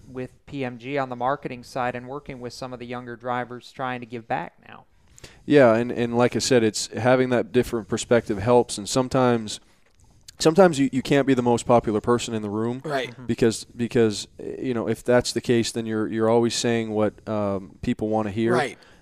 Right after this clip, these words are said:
Speaker 2: And so that, that, I guess that's what I'm saying. I go back to, that's just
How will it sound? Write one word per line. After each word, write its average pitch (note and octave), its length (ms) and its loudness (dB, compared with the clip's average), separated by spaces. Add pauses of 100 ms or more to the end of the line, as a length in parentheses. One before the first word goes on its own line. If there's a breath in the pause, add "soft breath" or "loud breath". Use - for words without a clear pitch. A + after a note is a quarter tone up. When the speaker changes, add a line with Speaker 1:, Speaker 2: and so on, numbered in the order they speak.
(100)
Speaker 2:
And A2+ 160 -4
so B2+ 160 4
that, B2 320 6
that, A2 80 0
I A#2+ 40 0
guess B2+ 200 2
that's B2+ 220 2
what B2 80 2
I'm A2 100 -4
saying. G#2+ 340 -2
I G#2 140 -2
go A#2 160 2
back A2+ 280 4
to, G#2 280 0 (320)
that's A#2 320 2
just - 320 -2